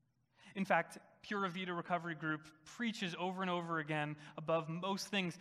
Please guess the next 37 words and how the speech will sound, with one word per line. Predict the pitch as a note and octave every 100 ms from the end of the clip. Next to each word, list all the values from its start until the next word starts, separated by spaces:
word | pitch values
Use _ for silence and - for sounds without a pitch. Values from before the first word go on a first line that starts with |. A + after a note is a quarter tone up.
| - -
keep | - G#3+ G#3+ -
the | A#3
tribe | - F#3+ F3 F3+ E3+
intact. | D#3+ - C#3+ B2+ - - - - - - _ _ _ _
Like, | D3+ -
we | D#3 F3
have | E3 - F#3+ F3 - -
to | G#3
keep | F#3+ - F3+ - - -
the | F#3
tribe | - F3 D#3 D#3 D#3+
intact. | E3 D#3+ E3 D3 D3 F3
And | E3+
that | F3 G3
is | F#3+
a | F3+
charge | - E3+ F3+ E3+
that | E3 D#3
goes | D#3+ D#3+ D#3+
both | D#3 C#3+ C#3
ways. | D3+ D3+ E3+ F#3+ -
First, | F3 E3+ -
to | F3
those | D#3 C#3+
struggling | - - D3+ E3+ F#3+
with | G3 F#3+
addiction, | F#3 F#3+ - G3+ F#3 - -
like, | F3 -
don't | G3 G#3
remove | A3+ G#3 G3 F#3+ D#3+
yourself | E3+ D#3+ - C#3+ C#3+ - - -
from | F3 E3
this | D#3+ D#3
community. | - D3+ C#3 C3+ B2+ C3 C3+
Don't | E3 F3+
remove | F#3+ F#3 F#3 F#3+ E3+
yourself | E3 D#3 D#3+ C#3+